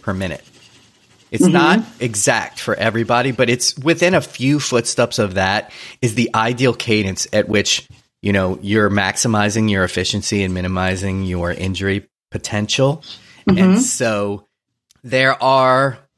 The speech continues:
Speaker 1: songs in the world that are also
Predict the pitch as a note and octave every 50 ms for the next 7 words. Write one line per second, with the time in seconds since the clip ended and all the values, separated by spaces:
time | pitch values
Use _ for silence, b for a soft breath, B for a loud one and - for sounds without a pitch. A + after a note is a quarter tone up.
0 | _ _ _ _ _ _ _ - - - - - C#3 C#3+ D#3 C#3+ A#2+ G2+ G2 G#2
1 | G2+ - - G#2+ A2 A2+ G#2+ G#2 A2 A#2 A#2 A2+ G#2+ F#2+ A2+ A2 A2 G#2+ - -
2 | G#2 A2 A2+ B2+ - - - A#2+ G#2+ G2 G2 F#2+ F#2 F2+ - _